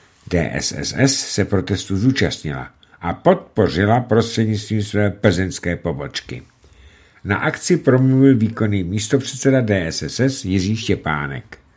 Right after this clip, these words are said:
„A já se vás ptám, co přijde zítra?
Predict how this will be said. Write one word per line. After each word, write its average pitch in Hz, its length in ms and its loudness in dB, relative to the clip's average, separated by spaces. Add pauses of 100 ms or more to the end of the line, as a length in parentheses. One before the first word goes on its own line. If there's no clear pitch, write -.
(880)
„A 104 100 4
já 107 400 8
se - 280 0
vás 156 380 0
ptám, 80 800 -2 (680)
co - 240 6
přijde 214 560 4
zítra? 98 600 2